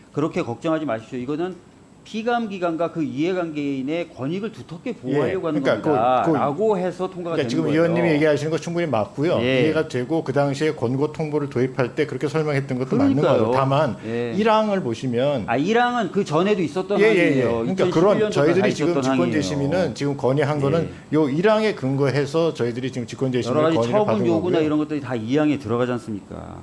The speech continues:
Speaker 2: 예,
Speaker 1: 실제로
Speaker 2: 그러니까, 아니, 그러니까 지금 말씀하신 거 좀 종합적으로 검토해서 직권
Speaker 1: 예,
Speaker 2: 제시민으로
Speaker 1: 그러니까 그런
Speaker 2: 검토를
Speaker 1: 거 다
Speaker 2: 해보도록
Speaker 1: 검토하셔야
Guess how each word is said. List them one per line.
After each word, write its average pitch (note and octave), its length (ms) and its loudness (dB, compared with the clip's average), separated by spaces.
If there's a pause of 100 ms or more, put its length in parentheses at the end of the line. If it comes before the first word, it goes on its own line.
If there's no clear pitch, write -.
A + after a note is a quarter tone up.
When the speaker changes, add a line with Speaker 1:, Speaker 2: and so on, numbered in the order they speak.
(180)
Speaker 2:
예, A#2 220 0
Speaker 1:
실제로 F3 760 4
Speaker 2:
그러니까, - 40 4
아니, E3 100 2
그러니까 F3 220 2
지금 E3+ 240 0
말씀하신 D3+ 440 2
거 E3 100 0
좀 D#3 180 0 (120)
종합적으로 D#3+ 500 2
검토해서 C#3 600 2
직권 D3+ 280 0
Speaker 1:
예, A#2+ 60 4
Speaker 2:
제시민으로 C#3+ 340 2
Speaker 1:
그러니까 D3+ 200 2
그런 B2+ 120 4
Speaker 2:
검토를 C#3+ 240 4
Speaker 1:
거 E3+ 60 4
다 - 60 6
Speaker 2:
해보도록 E3 180 2
Speaker 1:
검토하셔야 E3+ 240 4